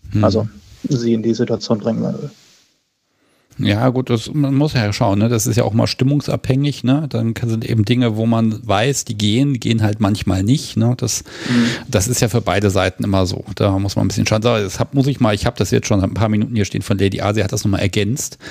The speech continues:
Speaker 2: Mhm.
Speaker 1: Ähm, also mit Pärchensachen meint sie normale Beziehungen, was außerhalb von D S S M halt so dazugehört. Also, ähm, würde ich mal fragen,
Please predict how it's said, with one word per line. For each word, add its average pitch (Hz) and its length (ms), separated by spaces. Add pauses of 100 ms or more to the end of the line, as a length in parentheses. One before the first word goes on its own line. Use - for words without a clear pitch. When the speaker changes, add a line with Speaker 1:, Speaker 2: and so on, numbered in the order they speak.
(440)
Speaker 2:
Mhm. 156 80
Speaker 1:
Ähm, 107 300 (220)
also 101 120
mit 104 140
Pärchensachen 117 600
meint 104 180
sie - 80
normale 104 420
Beziehungen, 104 480
was 101 140
außerhalb 110 540
von 107 180
D 107 180
S - 240
S 113 180
M 107 500
halt 104 200
so 110 120
dazugehört. 95 720 (420)
Also, 104 240 (680)
ähm, 90 200 (440)
würde 120 160
ich - 80
mal 104 100
fragen, 107 340